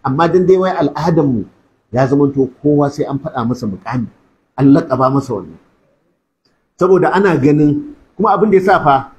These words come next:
abin da ya sa fa yawanci mutane suke yi ba laifin su bane. Gani suke in ba su yi ba, ba a kyautata ma shi, shi wannan ba. Gani suke in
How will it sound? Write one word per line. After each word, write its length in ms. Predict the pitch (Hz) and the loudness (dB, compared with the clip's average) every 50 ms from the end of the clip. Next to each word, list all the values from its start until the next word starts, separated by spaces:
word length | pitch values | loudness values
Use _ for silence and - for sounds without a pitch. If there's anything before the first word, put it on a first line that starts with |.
| _ _ _ _ _ _ _ _ _ _ - | _ _ _ _ _ _ _ _ _ _ -6
abin 160 | 131 147 208 | -2 0 2
da 60 | 202 196 | 2 2
ya 60 | - | 2
sa 120 | 214 190 151 | 0 2 2
fa 60 | 175 | 4
yawanci 320 | 175 175 175 170 - 180 | 4 4 2 2 2 2
mutane 360 | 180 180 175 175 156 147 147 | 2 4 2 2 2 2 0
suke 200 | 143 - 147 - | 0 -2 0 2
yi 160 | 156 135 131 123 | 2 4 4 4
ba 140 | 127 131 | 2 2
laifin 300 | 147 185 175 175 156 156 147 | 4 4 2 2 2 0 0
su 120 | - 143 | 0 0
bane. 240 | 123 131 131 117 92 - - _ _ _ _ _ - - | 2 2 2 2 -2 -6 -10 _ _ _ _ _ -18 -4
Gani 260 | 104 139 185 208 214 | 0 0 2 2 0
suke 200 | 190 - 208 170 185 180 | -2 -2 -2 0 0 2
in 160 | 185 214 214 214 | 2 4 4 4
ba 80 | 214 190 | 4 4
su 140 | - - | 4 2
yi 80 | 135 127 | 2 2
ba, 260 | 120 135 135 135 - - _ _ _ _ _ _ _ _ _ _ _ - | 2 0 -2 -2 -6 -12 _ _ _ _ _ _ _ _ _ _ _ -4
ba 100 | - 131 | -4 -4
a 40 | 139 | 0
kyautata 440 | - - 202 208 196 185 175 170 180 | 2 2 2 2 2 2 0 2 2
ma 60 | 175 156 | 2 0
shi, 480 | - - - 165 175 165 156 147 135 - | 0 2 2 4 4 4 4 2 2 0
shi 160 | - 151 165 | 0 2 2
wannan 320 | 165 156 131 113 107 107 | 4 4 2 0 -2 -4
ba. 120 | 98 101 98 - - _ _ _ - - - - - _ _ _ _ _ _ _ _ _ _ _ _ _ _ _ _ _ _ _ _ _ _ _ _ _ _ _ _ - | -6 -8 -10 -12 -16 _ _ _ -20 -20 -20 -20 -20 _ _ _ _ _ _ _ _ _ _ _ _ _ _ _ _ _ _ _ _ _ _ _ _ _ _ _ _ 0
Gani 200 | - 190 208 208 190 | 2 2 2 2 0
suke 220 | - 220 - 214 | -2 -2 0 0
in 160 | - 185 196 | 2 2 0